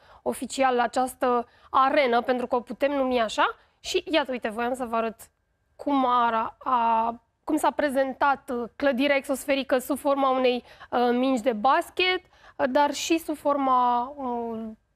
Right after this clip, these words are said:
lunei de pe, uh, cer, uh, și nu numai. Cum,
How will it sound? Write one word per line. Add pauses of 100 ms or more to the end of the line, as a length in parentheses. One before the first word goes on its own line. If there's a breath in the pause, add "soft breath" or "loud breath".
(140)
lunei
de
pe,
uh, (140)
cer, (380 loud breath)
uh,
și
nu
numai. (360)
Cum,